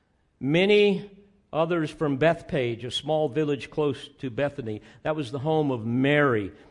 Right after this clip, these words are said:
and Martha and Lazarus. In fact, in John twelve, verses one through three, we read how Jesus visited them, quote, "six days before the Passover." There, no doubt, he came to find comfort and strength in their fellowship,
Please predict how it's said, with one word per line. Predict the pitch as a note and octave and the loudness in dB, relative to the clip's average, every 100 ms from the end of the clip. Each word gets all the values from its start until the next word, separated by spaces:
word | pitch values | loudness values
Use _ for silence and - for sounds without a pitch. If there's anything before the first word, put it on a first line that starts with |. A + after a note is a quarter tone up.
| _ | _
and | B2 A#2+ | -8 -2
Martha | C3+ D#3 - C3+ | 0 2 0 -4
and | B2+ B2 | -6 -4
Lazarus. | B2+ C#3+ A#2+ A#2 G2+ D3 | -2 -2 -2 -6 -8 -8
In | C3 | 0
fact, | E3+ E3 E3 | 0 2 -2
in | C#3 | -2
John | D#3+ D#3 C#3+ | -2 0 -2
twelve, | - F3 F3 C3+ - - - _ | -4 0 2 2 -2 -10 -20 _
verses | D3+ D#3 D#3 A#2 | -4 -2 -4 -2
one | C#3+ D#3 D3+ | 0 2 0
through | - C#3 | -2 -4
three, | - D#3+ D#3 C#3 | -4 -2 0 0
we | C3 | -2
read | B2+ D3 C#3 | -2 0 0
how | A#2 C3 C3 | 0 -4 -4
Jesus | A2+ D3+ D#3 D#3 C3 | -4 -2 -2 -2 -6
visited | A2 D#3 D3 D3+ C3+ G#2+ | -2 -2 0 0 -2 -2
them, | C3 B2 A2+ | -2 -2 -4
quote, | - C#3 C3+ B2+ - - - | -8 -2 0 0 -4 -20 -20
"six | - - F#3+ - - | -14 -6 -6 -6 -8
days | B2+ E3+ D#3 C#3 B2+ | 2 4 6 2 -2
before | A#2+ B2+ C#3+ C3 | -6 -6 -4 -4
the | A#2 | -4
Passover." | D3 C#3 B2 A#2 G2+ A2 - _ _ _ _ _ | -6 -6 -4 -6 -6 -12 -20 _ _ _ _ _
There, | B2 D3 | -2 0
no | D3+ D3 | 2 4
doubt, | C#3+ D3+ E3 | 6 6 4
he | D3 | 0
came | D3 E3+ E3 E3 | -2 -2 0 0
to | D3+ | -2
find | - D#3 D#3 B2+ - | -2 0 0 -2 -6
comfort | - E3+ - F3+ E3+ | -4 -4 -4 -10 -8
and | C3+ - | -10 -12
strength | - - E3 E3 - | -10 -2 0 0 -4
in | C#3 | -4
their | C3 | -4
fellowship, | B2+ D#3+ D#3 D#3 - C#3+ - | -2 0 2 0 -2 -4 -4